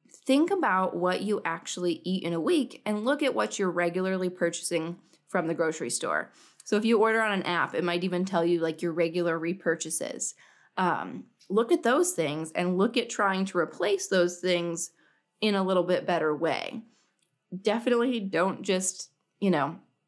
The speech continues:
let me, let me retrace this a little bit because it is super fun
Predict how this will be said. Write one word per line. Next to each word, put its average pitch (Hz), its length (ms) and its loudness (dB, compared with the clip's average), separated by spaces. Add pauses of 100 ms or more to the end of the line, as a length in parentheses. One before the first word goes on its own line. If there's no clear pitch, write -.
(180)
let 269 120 4
me, 262 280 4
let 285 140 0
me 311 100 -2
retrace 233 520 -2
this - 240 -12
a - 40 -10
little 92 160 -4
bit - 160 -6
because 202 300 -2
it 208 160 0
is 233 360 0
super 294 320 2
fun 175 480 0